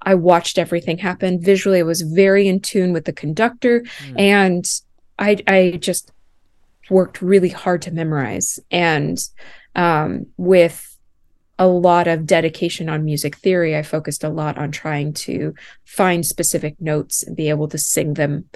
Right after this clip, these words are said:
Speaker 1: at a drop of a hat and, and do it that way. Um, when I was dropped from the music program, it happened in one singular day.
Speaker 2: Hmm.
Speaker 1: And what that looked like was I went to music dictation, which is a part of theory,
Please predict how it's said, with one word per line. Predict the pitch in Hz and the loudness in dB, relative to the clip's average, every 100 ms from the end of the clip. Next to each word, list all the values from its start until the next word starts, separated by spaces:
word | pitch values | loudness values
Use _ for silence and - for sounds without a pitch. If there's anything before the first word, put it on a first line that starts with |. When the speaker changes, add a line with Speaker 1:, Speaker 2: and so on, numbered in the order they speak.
| - _ - - _ 180 | -20 _ -20 -20 _ -2
Speaker 1:
at | 175 | -2
a | 160 | 0
drop | 165 151 | -2 -2
of | 143 | -2
a | 143 | -4
hat | - 139 143 - - | -6 -4 -4 -6 -8
and, | 170 151 143 135 - - - | -4 -2 -2 -6 -10 -16 -8
and | 170 151 | -6 -4
do | 151 | -4
it | 143 | -2
that | 156 - | -4 -4
way. | - - - - - - - _ - | -6 -8 -10 -18 -20 -20 -20 _ 0
Um, | 185 180 160 160 - _ _ _ _ _ | 2 4 2 -4 -10 _ _ _ _ _
when | 190 180 202 202 196 190 185 190 | -6 2 4 4 4 2 0 0
I | 185 | 0
was | 180 - | -2 0
dropped | 196 175 | 2 2
from | - 180 | 0 -6
the | 165 | -2
music | 185 196 202 | 0 0 -2
program, | - 175 160 160 | -2 -4 -2 -4
it | 160 | -4
happened | - 190 170 160 | -8 -6 -2 -2
in | 160 165 | -2 -4
one | 160 156 | -4 -4
singular | - 165 156 147 156 | -2 -2 -2 -2 -4
day. | 151 170 156 - 185 - | 0 2 2 -2 -6 -8
Speaker 2:
Hmm. | 139 127 196 | -14 -14 -4
Speaker 1:
And | 180 175 | -2 2
what | 175 - | 2 2
that | 175 170 | -4 -2
looked | 175 165 - | -2 -2 -2
like | 160 151 151 - | -2 -2 -6 -6
was | 156 151 - | -4 -4 -4
I | 160 | -6
went | 165 165 156 151 - | -4 -2 -2 -4 -12
to | - 165 156 147 147 - - _ _ - | -6 -2 2 2 0 -4 -12 _ _ -2
music | 196 196 185 - | 2 4 2 -2
dictation, | 185 175 - 185 175 - - 143 170 - | -6 -6 -4 -2 -2 -6 -8 -8 -10 -8
which | 160 151 | -8 -6
is | 156 | -6
a | |
part | 147 165 147 | -4 -4 -4
of | 151 | -6
theory, | 135 123 - | -8 -6 -8